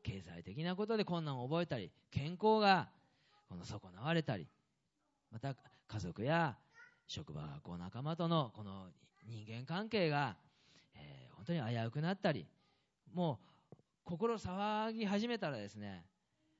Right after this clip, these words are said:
もう本当にもうとどまることを知らないんですね。私たちはこの世の思い煩いで、いや、敵はそうです。サタンは私たちをこの世の思い煩いで、ね、今が-、頑張ってですね、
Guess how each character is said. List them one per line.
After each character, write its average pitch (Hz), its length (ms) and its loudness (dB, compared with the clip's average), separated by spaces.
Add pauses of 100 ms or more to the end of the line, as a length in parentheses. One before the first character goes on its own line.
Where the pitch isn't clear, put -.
(300)
も 90 80 -16
う - 40 -18
本 208 240 -2
当 240 160 2
に 202 480 4
も 143 440 2
う 120 60 -4
と 147 120 0
ど 170 80 0
ま 208 100 0
る 226 140 -2
こ 147 100 -6
と 117 80 -12
を 101 40 -12
知 85 140 -14
ら 107 80 -10
な 196 140 0
い 214 40 0
ん - 20 0
で 160 80 0
す 123 60 -8
ね。 139 80 -4
私 123 260 -4
た 147 60 0
ち 135 80 -4
は 123 60 -2
こ 160 120 0
の 170 100 0
世 190 120 2
の 196 120 2
思 196 220 2
い 202 40 0
煩 196 360 0
い - 20 -4
で、 214 100 -2
い - 20 2
や、 208 120 2
敵 196 240 -2
は 269 80 2
そ 285 140 -4
う 262 40 -2
で 160 100 0
す。 - 80 -12 (300)
サ 214 160 0
タ 214 160 4
ン 202 40 4
は 190 120 6
私 180 280 2
た 196 80 2
ち 196 120 2
を 196 280 4 (580)
こ 190 160 -2
の 214 100 4
世 226 140 8
の 175 420 6
思 160 260 4
い 156 80 4
煩 139 400 0
い - 20 -4
で、 104 180 -8 (560)
ね、 143 260 -8
今 160 200 -8
が-、 185 260 0
頑 185 200 2
張 208 140 4
っ - 40 -10
て 160 80 -4
で 117 100 -6
す 104 60 -16
ね、 113 200 -10